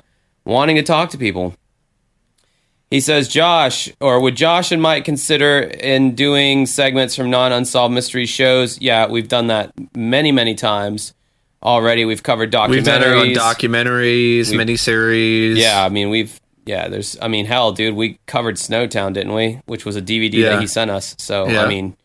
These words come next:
Speaker 1: come on, Robin, you knew the answer to that.
Speaker 2: <laughs>
Speaker 1: Uh, I think he really does want us to cover segments from this
Speaker 2: Okay.
Speaker 1: Australian T V show, The Extraordinary, which I think he sent us episodes to. Then he goes on, "How is Mike's toe?"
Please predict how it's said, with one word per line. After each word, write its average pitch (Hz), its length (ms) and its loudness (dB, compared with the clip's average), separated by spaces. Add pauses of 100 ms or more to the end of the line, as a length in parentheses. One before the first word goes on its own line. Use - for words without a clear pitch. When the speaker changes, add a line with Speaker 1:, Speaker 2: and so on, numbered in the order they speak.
(640)
Speaker 1:
come 247 160 2
on, 151 220 0
Robin, 143 300 2
you 202 100 4
knew 214 160 4
the 151 160 2
answer 120 320 -2
to 107 120 0
that. 101 380 0
Speaker 2:
<laughs> 202 1400 -2
Speaker 1:
Uh, 110 440 2 (280)
I 139 100 0
think 226 240 0
he 233 80 2
really 196 260 4
does 151 240 2
want 143 200 2
us 131 80 -4
to 143 80 -4
cover 127 380 2
segments 120 440 -2
from 117 200 0
this 113 220 0
Speaker 2:
Okay. 311 200 2
Speaker 1:
Australian 269 480 4
T 131 120 -2
V 123 120 0
show, 117 260 0
The 110 120 0
Extraordinary, 117 840 0 (100)
which - 340 -8
I 113 100 -4
think 123 180 -2
he 110 100 -10
sent 101 260 -4
us 101 180 -6
episodes 101 420 -4
to. 107 260 -6 (540)
Then 151 120 2
he 180 60 4
goes 170 260 2
on, 156 220 2
"How 151 380 0
is 139 200 2
Mike's 131 380 0
toe?" 101 480 0